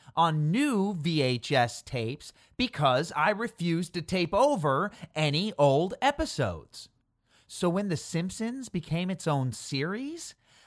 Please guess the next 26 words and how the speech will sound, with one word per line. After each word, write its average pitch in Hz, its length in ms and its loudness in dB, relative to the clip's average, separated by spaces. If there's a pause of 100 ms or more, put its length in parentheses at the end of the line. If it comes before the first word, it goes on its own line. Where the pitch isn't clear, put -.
(120)
I 139 160 4
lost 123 500 0
my 247 180 2
mind, 160 580 0 (640)
asked 185 360 4
for 170 220 2
a 127 60 0
ten-pack 180 680 2
of 131 200 -2
blank 160 280 0
V 143 240 0
H 143 240 2
S 190 280 2
tapes 131 320 -2
for 117 160 -6
Christmas 180 500 -2
that 110 300 0
year, 104 480 -6 (420)
and 123 500 -2 (360)
I 110 220 4
have 160 140 0
been 202 240 0
watching 117 560 -2
religiously 135 840 -4
ever 107 280 -4
since. - 680 -6